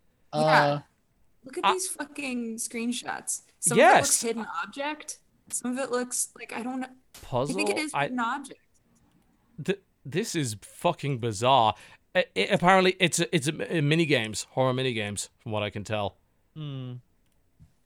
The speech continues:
Speaker 3: Yeah, some of these are really s-
Speaker 2: Yeah.
Speaker 3: fucked up. Wow. Okay.
Speaker 1: Uh, the next one is called Robot Squad Simulator twenty seventeen.
Speaker 3: I'm sorry. How, how do you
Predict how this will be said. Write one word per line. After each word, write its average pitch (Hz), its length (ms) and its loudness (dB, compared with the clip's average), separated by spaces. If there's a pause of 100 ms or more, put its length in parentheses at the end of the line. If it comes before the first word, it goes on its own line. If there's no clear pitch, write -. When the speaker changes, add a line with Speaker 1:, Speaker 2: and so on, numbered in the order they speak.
(140)
Speaker 3:
Yeah, 120 400 0
some 185 180 -2
of 180 120 -6
these 127 260 -2
are 107 260 2
really 127 300 -8
s- - 100 -6
Speaker 2:
Yeah. 110 240 -8 (100)
Speaker 3:
fucked - 240 -4
up. 208 220 2 (220)
Wow. - 260 -4 (580)
Okay. - 460 -8 (2250)
Speaker 1:
Uh, 214 260 -4
the 208 120 -8
next 285 300 -4
one 165 360 -10
is 202 140 -6
called 208 320 -6
Robot 247 380 0
Squad 214 540 0
Simulator 226 520 -2
twenty 233 280 -6
seventeen. 247 480 -6 (100)
Speaker 3:
I'm 170 120 -6
sorry. 143 180 2
How, 165 200 -2
how 170 160 -4
do 190 100 -8
you 185 240 -8